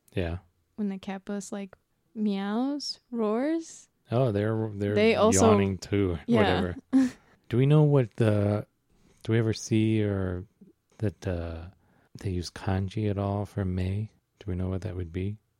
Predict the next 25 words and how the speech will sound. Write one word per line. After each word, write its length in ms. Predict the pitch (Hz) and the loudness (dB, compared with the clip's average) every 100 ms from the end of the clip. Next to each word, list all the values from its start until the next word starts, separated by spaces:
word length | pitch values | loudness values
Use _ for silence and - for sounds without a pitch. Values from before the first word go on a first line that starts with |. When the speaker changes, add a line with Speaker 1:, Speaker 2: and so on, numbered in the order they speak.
| - | -12
Speaker 2:
I 40 | - | -4
don't 180 | 269 269 | -4 -2
think 260 | 269 254 | -6 -4
we 140 | 247 220 | -6 -6
do. 520 | 202 214 214 233 240 - _ _ - | -6 -8 -6 -6 -10 -14 _ _ -8
Speaker 1:
I 40 | |
don't 100 | 95 | -6
think 160 | 82 76 | -6 -8
we 80 | 76 | -10
ever 160 | 73 | -10
do 180 | 73 76 | -10 -10
either. 240 | 73 73 71 _ _ _ _ - | -10 -12 -14 _ _ _ _ -14
Is 160 | 76 | -12
it 80 | 73 | -10
on 200 | 76 73 | -12 -12
the 240 | 73 71 69 _ _ _ _ _ - | -12 -14 -16 _ _ _ _ _ -8
Speaker 2:
Is 100 | 202 | -4
it 40 | |
on 60 | 190 | -2
Speaker 1:
Japanese 320 | 185 180 185 | -2 -2 -2
Speaker 2:
the 80 | 87 | -4
Speaker 1:
Wikipedia 480 | 78 76 - 82 80 | -6 -8 -10 -8 -8
page 300 | 90 87 85 | -8 -8 -8
for 260 | 92 90 - _ _ _ 208 | -8 -8 -10 _ _ _ -10
Speaker 2:
Maybe. 440 | 196 190 196 | -8 -8 -10